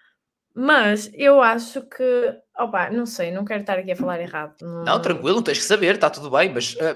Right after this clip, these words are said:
Speaker 2: atenção, para mim, deste lado já é uma vitória, um curso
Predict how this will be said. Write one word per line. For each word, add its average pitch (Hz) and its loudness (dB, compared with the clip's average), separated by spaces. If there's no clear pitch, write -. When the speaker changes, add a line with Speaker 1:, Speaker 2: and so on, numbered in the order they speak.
Speaker 2:
atenção, 170 0
para 190 0
mim, 185 -6
deste 233 -2
lado 175 4
já 277 -2
é 240 2
uma 202 2
vitória, 180 2
um 165 -6
curso 127 -12